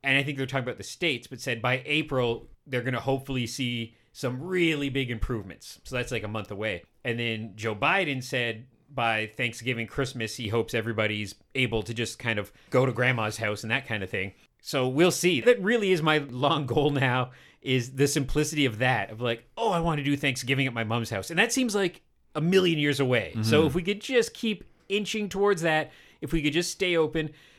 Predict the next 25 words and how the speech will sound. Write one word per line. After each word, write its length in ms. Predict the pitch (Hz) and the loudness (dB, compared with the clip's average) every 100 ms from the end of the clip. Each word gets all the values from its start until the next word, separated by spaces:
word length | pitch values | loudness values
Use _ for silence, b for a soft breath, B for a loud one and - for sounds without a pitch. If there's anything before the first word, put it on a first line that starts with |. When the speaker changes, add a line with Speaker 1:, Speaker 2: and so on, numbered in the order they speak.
| B - | B 0
Speaker 1:
it'd 140 | 151 | 2
be 100 | 156 | 2
great 280 | 127 156 190 | 6 6 6
to 80 | 160 | 0
say, 380 | 147 156 143 147 | 0 4 4 4
like, 260 | 135 120 120 | 2 0 0
"Oh, 200 | 185 185 | 0 2
we're 80 | 156 | 0
safe 300 | 147 170 160 | 2 2 2
enough 200 | 156 151 | 0 0
to 80 | 139 | -2
do 360 | 123 135 131 127 b b b _ | 0 2 2 0 b b b _
a 140 | 202 208 | -4 0
hundred 380 | 262 320 202 135 | 2 4 2 2
people." 320 | 139 - 92 | 0 0 -2
Because 340 | 120 139 151 B B B _ | 2 4 4 B B B _
in 80 | 156 | -2
the 80 | 151 | 2
last 280 | 180 302 - | 4 2 2
little 160 | 170 139 | 2 2
while, 300 | 202 214 131 | 2 4 2
like, 160 | 123 | 0
we've 240 | 143 170 175 | 2 0 2
sold 280 | - 180 147 | 0 2 4
out 380 | 151 151 - | 2 0 -6